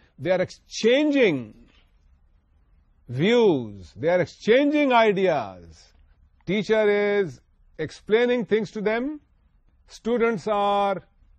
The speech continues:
voicing their confusion, adding, subtracting to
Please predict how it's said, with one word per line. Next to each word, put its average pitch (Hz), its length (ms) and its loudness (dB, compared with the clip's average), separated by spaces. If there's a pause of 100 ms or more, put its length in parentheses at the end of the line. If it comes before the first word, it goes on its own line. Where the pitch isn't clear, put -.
(340)
voicing 196 540 -2
their 240 200 2
confusion, 202 800 -6 (420)
adding, 202 680 0 (140)
subtracting 196 1160 -6 (600)
to 226 400 -2